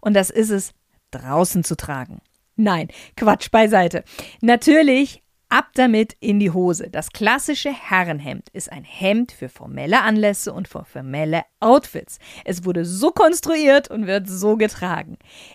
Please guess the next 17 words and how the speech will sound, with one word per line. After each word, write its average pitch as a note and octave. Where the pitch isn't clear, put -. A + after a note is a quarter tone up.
Egal C4
zu D#4
was A#3
du -
es C4
am B3+
Ende F#3+
kombinierst, G#3+
zum -
Anzug, C#4
zum A3+
Sportjackett, B3
zur C#4
Harrington F4
oder F#4+
zur F#4+
Lederjacke, C4